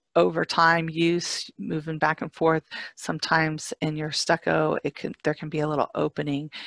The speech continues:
and the ants can come into the home that way. They get into the walls, um, and then, you know, find a way in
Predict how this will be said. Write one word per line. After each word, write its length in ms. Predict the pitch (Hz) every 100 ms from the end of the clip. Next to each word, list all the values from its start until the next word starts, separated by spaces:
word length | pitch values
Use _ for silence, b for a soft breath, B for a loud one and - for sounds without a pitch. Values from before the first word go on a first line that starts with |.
| B B
and 200 | 160 151
the 120 | 156 -
ants 300 | 151 - -
can 200 | - -
come 280 | - 160 160
into 340 | 156 156 170
the 80 | 156
home 320 | - 170 160
that 160 | 156 -
way. 180 | 151
They 120 | 151 147
get 160 | 156
into 240 | 156 156 165
the 100 | 151
walls, 680 | 151 156 160 160 165 - B B B B -
um, 520 | 147 147 151 147 156 _ _ -
and 160 | 151
then, 320 | 151 147 147 147 _ -
you 100 | 151
know, 140 | 143
find 340 | - 156 151 147
a 40 |
way 280 | 151 143 139
in 580 | - - 151 151 151